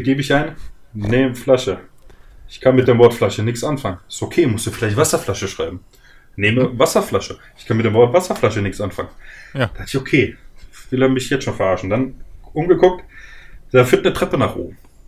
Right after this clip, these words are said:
Speaker 1: "Okay, nimm die Treppe." "Ja, ist mutig, ist zu groß, kannst nicht einpacken." Ist "Okay, gehe Treppe hoch." Ich kann mit diesem Satz nichts anfangen.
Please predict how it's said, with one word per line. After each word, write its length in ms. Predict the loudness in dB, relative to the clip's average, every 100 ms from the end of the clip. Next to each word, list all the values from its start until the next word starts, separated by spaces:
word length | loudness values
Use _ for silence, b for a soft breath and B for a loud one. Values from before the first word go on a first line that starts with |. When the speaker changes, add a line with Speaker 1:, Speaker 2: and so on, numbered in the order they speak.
| -20 -20 -10
Speaker 1:
"Okay, 340 | -2 -2 -2 -8 -20 -20 -18 -6
nimm 320 | -2 0 0
die 120 | -4
Treppe." 360 | -2 -2 -2 -8 -14 -18 -18 -14
"Ja, 140 | -8 -4
ist 180 | -4 -2
mutig, 320 | -2 -4 -6
ist 120 | -6
zu 100 | -6
groß, 240 | -2 -2 0
kannst 180 | -4 -4
nicht 120 | -4
einpacken." 380 | -4 -8 -14 -14
Ist 120 | -10
"Okay, 260 | -6 -2 -2
gehe 380 | 0 0 2 2
Treppe 300 | -2 -2 -2
hoch." 200 | -4 -8 b b b b b
Ich 80 | -2
kann 100 | 2
mit 120 | 2
diesem 160 | 2 0
Satz 260 | -2 -4
nichts 140 | -8 -8
anfangen. 300 | -12 -12